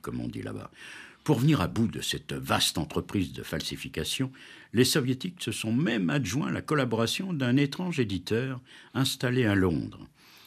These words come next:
un certain Alec Flegon. Cet homme s'était spécialisé dans la publication des œuvres de dissidents soviétiques,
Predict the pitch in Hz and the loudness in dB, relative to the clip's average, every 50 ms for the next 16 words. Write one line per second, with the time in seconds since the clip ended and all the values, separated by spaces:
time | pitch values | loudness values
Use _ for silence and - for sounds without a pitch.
0 | - - 95 98 95 - - 107 101 - - - 117 113 113 110 101 98 - - | -12 -4 -2 0 0 2 0 0 -2 -2 0 2 4 6 6 6 4 2 -2 -8
1 | _ - 107 113 123 131 127 127 - - - - 101 98 85 87 80 69 60 55 | _ -2 2 4 4 4 2 0 -6 -12 -6 -2 -2 0 0 0 0 -2 -2 -4
2 | 55 52 - - _ _ - - - - - - - - - 95 85 - - 117 | -8 -10 -12 -16 _ _ -20 -20 -20 -20 -20 -20 -12 -4 -2 -2 0 4 4 4
3 | 120 127 131 131 - 101 90 - - 85 - - - 95 - 113 98 90 87 85 | 6 4 2 2 0 -4 -4 -2 -2 -2 -2 -2 -4 -2 0 0 0 0 0 0
4 | 113 113 110 95 80 76 78 73 - 92 85 90 87 - 85 78 - - - 107 | 0 0 0 -2 -2 -4 -4 -4 -4 -4 -4 -4 -4 -4 -4 -6 -6 -4 -4 -2
5 | 101 87 78 76 65 64 92 95 87 76 - 62 57 53 57 58 53 50 60 64 | -2 0 -2 -2 -2 0 0 0 0 -2 -4 -10 -12 -12 -12 -12 -12 -10 -10 -8
6 | 67 - - - 78 78 78 76 - - 73 67 65 65 - - - - - | -4 -4 -4 -4 -4 -6 -6 -6 -6 -8 -8 -8 -10 -10 -12 -14 -16 -16 -16